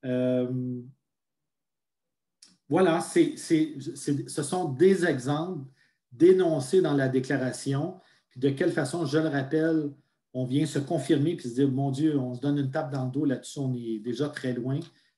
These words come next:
Mais ça nous donne plein de, d'outils, et très explicites, très relativement, euh,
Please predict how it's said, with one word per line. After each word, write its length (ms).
Mais 120
ça 160
nous 140
donne 300
plein 300
de, 220
d'outils, 840
et 140
très 280
explicites, 680
très 420
relativement, 920
euh, 500